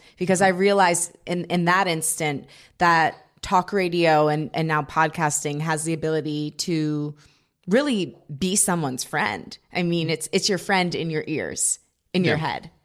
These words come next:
Speaker 2: Yeah.
Speaker 1: And it, that was the most transformative, I think, audio experience I'd ever had up until that point.
Speaker 2: I think there's, I forget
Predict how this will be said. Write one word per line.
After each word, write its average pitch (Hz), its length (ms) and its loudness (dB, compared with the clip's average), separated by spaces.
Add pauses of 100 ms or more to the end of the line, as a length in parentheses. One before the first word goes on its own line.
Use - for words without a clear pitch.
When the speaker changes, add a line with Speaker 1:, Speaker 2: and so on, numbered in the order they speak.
(160)
Speaker 2:
Yeah. 110 260 2 (720)
Speaker 1:
And 190 120 4
it, 185 240 -2
that 190 180 4
was 190 160 0
the 180 100 0
most 170 300 -2
transformative, 160 920 -2
I 151 120 -4
think, 156 320 -6
audio 151 540 2
experience 139 540 -4
I'd 143 140 -4
ever 135 160 -4
had 135 220 -6
up 127 160 -10
until 139 240 -8
that - 160 -10
point. - 260 -14 (360)
Speaker 2:
I 147 80 -8
think 165 220 -2
there's, 156 480 4
I 120 60 -4
forget 135 440 -2